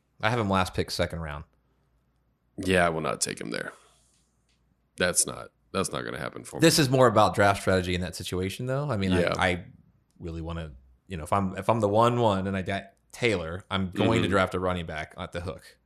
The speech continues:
Speaker 1: I'm just
Speaker 2: Yeah.
Speaker 1: going to. I'm not passing that up 'cause you're not gonna anything coming back. So at that point in time, my options, as I have it listed out, are Cam Akers, James Conner, Zeke.
Speaker 2: Yeah. I'm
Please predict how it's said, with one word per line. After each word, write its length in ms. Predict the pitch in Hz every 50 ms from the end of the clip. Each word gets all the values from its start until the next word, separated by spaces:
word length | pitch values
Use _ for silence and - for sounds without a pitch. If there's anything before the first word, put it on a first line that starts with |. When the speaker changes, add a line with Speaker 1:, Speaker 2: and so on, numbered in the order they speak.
| _ _ _ _ _ _ _ -
Speaker 1:
I'm 120 | 98 95
just 100 | 98 101
Speaker 2:
Yeah. 80 | 98 95
Speaker 1:
going 220 | 98 92 87 82
to. 220 | - - - - - -
I'm 80 | 87
not 300 | 95 95 92 82 85 -
passing 320 | - 87 87 87 - - 85
that 140 | 82 85
up 160 | 87 82 - -
'cause 140 | 95 104 87
you're 80 | 92 90
not 60 | 80
gonna 180 | 98 87 80 - _ -
anything 380 | 110 101 95 85 - 82 78
coming 240 | - - 82 82 80
back. 380 | 82 78 69 - - - _ _ -
So 360 | - - 117 101 95 92 - - - _ _ _ _ - - _ - - - - - _ _ -
at 160 | - 120 -
that 180 | - 117 110 -
point 240 | - 127 117 113 104
in 60 | 98
time, 500 | 107 127 127 117 107 104 101 101 98 - - - _ _ _ -
my 100 | 101 104
options, 680 | 110 117 107 - - 107 104 101 104 101 - - - - - -
as 180 | 87 98 95 104
I 140 | 107 113
have 240 | 107 104 95 92 90
it 100 | 98 69 90
listed 300 | 95 92 - - 95 90
out, 220 | 90 90 95 -
are 360 | 95 92 90 90 90 87 - _ _ _ _ _ _ _ -
Cam 240 | - - 117 110 110
Akers, 420 | 107 101 95 101 98 98 92 92
James 320 | - - - 95 95 87 -
Conner, 540 | - - 95 92 90 90 87 87 87 - _ _ _ _ _ _ _ _ _ _ -
Zeke. 500 | 107 98 95 101 98 90 - - - - _ _ _ _ _ _ _ _ _ _ _ _ _ _ _ _ _ _ _ _ - 90
Speaker 2:
Yeah. 360 | 90 92 90 87 82 - - - _ _ _ _ _ _ _ _ _ _ _ _ _ _ _ _ - - - 92
I'm 400 | 92 98 101 101 92 82 -